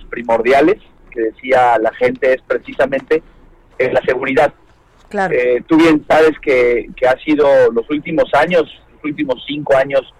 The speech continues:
Speaker 1: eh, años muy complicados en materia de seguridad en la Ciudad de México. Y precisamente nos dimos a la tarea de incorporar un programa que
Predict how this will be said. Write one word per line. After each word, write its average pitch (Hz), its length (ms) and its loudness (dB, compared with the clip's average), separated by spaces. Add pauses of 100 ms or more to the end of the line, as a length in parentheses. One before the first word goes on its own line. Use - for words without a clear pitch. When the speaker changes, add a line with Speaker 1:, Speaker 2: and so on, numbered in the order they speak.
(360)
Speaker 1:
eh, - 100 -2
años 139 300 -4
muy 165 200 -2
complicados 147 640 0
en 139 60 -20
materia 135 300 -2
de - 40 -8
seguridad 120 300 0
en 123 60 0
la 113 80 -4
Ciudad 117 200 -2
de 113 60 -8 (100)
México. - 340 -20 (680)
Y 151 220 -2
precisamente 196 840 -2
nos 156 160 -4
dimos 165 280 -6
a 156 60 -6
la 139 120 -2
tarea 139 280 -2
de 147 60 -8
incorporar 135 720 -4 (360)
un 135 140 -18
programa 139 680 0
que 113 460 -14